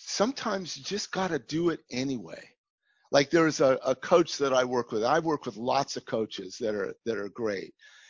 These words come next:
And he said, "Do it afraid. Just do it afraid."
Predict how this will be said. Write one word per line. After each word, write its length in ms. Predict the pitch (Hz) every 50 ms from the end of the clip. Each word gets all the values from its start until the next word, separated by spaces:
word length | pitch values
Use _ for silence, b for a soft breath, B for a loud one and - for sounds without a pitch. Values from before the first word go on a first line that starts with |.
| b b b
And 500 | - 127 123 120 120 120 120 120 123 120 - - _ _ _ _ _ _ _ _ _ _ _ _ _ _ _ _ _ _ - -
he 160 | - - 147 139
said, 300 | - - 156 127 110 -
"Do 200 | - 143 151 175
it 60 | 175
afraid. 540 | 175 - - 160 127 120 120 90 - - - _ _ _ _ _ _ _ _ _ _ _ _ _ _ _ _
Just 260 | - 156 160 - - -
do 180 | 151 170 180 202
it 60 | 202
afraid." 460 | 202 - - 226 262 233 - - -